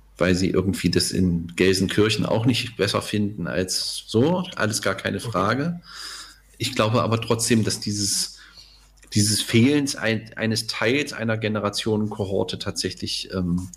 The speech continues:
Speaker 1: ein Problem ist, nicht nur für die Linke, sondern auch für alle anderen Parteien.
Speaker 2: Mhm.
Speaker 1: Ähm,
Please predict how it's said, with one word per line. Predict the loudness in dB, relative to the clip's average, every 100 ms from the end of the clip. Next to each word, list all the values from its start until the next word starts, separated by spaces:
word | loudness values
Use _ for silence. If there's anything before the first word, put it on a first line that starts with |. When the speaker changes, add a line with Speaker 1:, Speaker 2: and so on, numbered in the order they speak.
| -20 _ _ 2
Speaker 1:
ein | 2
Problem | 2 2 4 4 2
ist, | 0 -2 0
nicht | 0 0
nur | -4
für | -4
die | -2
Linke, | 0 0 0 0
sondern | 0 0
auch | -2 -4
für | -4
alle | -2 0
anderen | 2 2 2
Parteien. | 0 0 0 2 0 -2 -8 -16 -14
Speaker 2:
Mhm. | -14 -14 _ _ -4
Speaker 1:
Ähm, | 0 2 2 0 -2